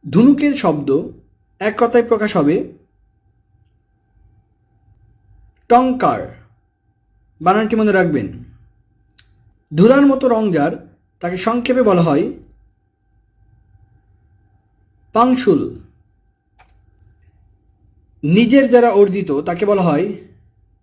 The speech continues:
স্বোপার্জিত।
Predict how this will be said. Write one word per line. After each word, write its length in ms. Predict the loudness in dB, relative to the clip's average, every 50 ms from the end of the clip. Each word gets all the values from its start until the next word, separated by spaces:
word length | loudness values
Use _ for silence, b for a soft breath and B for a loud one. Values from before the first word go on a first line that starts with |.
| _ _ _ _ _ _ _ _ _ _ _ _ _ _ _ _ _ _ _ _ _ -20 _ _ -20 _ _ _ _ _ _ _ _ -20 _ _ _ _ _ _ _ _ _ _ _ _ _ _ _ -16
স্বোপার্জিত। 640 | 0 2 2 2 2 0 0 0 0 -2 -2 -2